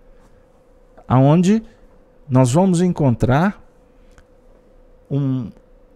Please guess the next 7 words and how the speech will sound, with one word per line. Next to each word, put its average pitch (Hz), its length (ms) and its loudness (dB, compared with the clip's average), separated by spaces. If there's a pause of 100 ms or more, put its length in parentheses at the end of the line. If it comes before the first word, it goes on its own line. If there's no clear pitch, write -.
(200)
aspectos 165 760 -4
da 139 120 0
teoria 139 500 2
do 190 140 -2
desenvolvimento, 123 1080 -2
da 113 100 -4
maturação. 110 760 -4